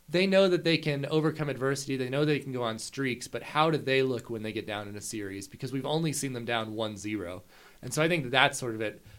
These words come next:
The Sharks have all these scenarios in their head. They know how heartbreaking it is to lose and don't wanna do that. The Avs, you know, last year was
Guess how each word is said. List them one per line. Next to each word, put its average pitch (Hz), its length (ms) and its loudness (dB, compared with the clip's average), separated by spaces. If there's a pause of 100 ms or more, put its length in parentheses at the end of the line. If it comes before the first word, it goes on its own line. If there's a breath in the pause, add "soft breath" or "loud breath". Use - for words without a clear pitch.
The 127 100 -8
Sharks 165 420 2
have 151 320 6
all 127 160 4
these 123 200 -4
scenarios 120 480 0
in 113 60 -6
their 110 120 -2
head. 117 240 -2
They 123 120 0
know 143 360 4
how 120 180 2
heartbreaking 117 520 -2
it 110 120 -4
is 110 160 -6
to 123 100 -6
lose 104 500 -2
and 113 120 -10
don't 110 160 -2
wanna 98 160 -6
do 110 200 -2
that. 101 300 -4 (440 soft breath)
The 139 140 0
Avs, 139 560 4 (500)
you 196 120 -2
know, 120 160 2
last 139 340 6
year 131 120 -2
was 110 260 -6